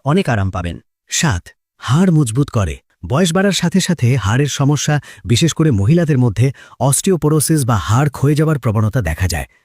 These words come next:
আপনি কি জানেন, লবঙ্গ জল আপনার হাড়কে লোহার মতো শক্ত করতে পারে? লবঙ্গে থাকে ম্যাঙ্গানিজ এবং ইউজেনল, যা হাড়ের ঘনত্ব বা বোন ডেনসিটি বাড়াতে সাহায্য করে। এটি হাড় গঠনকারী কোষগুলোকে বা অস্টিওব্লাস্টসকে সক্রিয় করে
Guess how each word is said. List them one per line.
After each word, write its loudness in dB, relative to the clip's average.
আপনি 0
কি 2
জানেন, 2
লবঙ্গ 4
জল 2
আপনার 0
হাড়কে 0
লোহার 2
মতো 0
শক্ত -2
করতে -2
পারে? -4
লবঙ্গে 2
থাকে -2
ম্যাঙ্গানিজ 2
এবং 2
ইউজেনল, 2
যা 0
হাড়ের 0
ঘনত্ব 0
বা -2
বোন 2
ডেনসিটি 0
বাড়াতে 0
সাহায্য 0
করে। -4
এটি 2
হাড় 2
গঠনকারী 2
কোষগুলোকে 0
বা -2
অস্টিওব্লাস্টসকে 0
সক্রিয় 0
করে -4